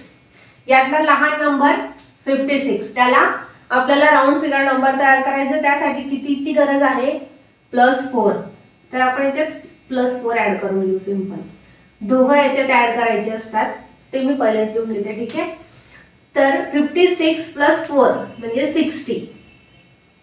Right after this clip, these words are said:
आणि वन सिक्स्टी फाईव्ह प्लस फोर तुमचे झाले वन सिक्स नाईन. तर आता यांची सबट्रॅक्शन करा, इझी जाईल. नाईन मायनस झिरो, नाईन.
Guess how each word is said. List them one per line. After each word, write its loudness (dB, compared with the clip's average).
आणि 0
वन 6
सिक्स्टी -4
फाईव्ह 2
प्लस -4
फोर 2
तुमचे -4
झाले -2
वन 0
सिक्स -6
नाईन. -2
तर 0
आता 0
यांची -2
सबट्रॅक्शन 0
करा, 0
इझी 2
जाईल. 0
नाईन 2
मायनस 2
झिरो, 2
नाईन. -2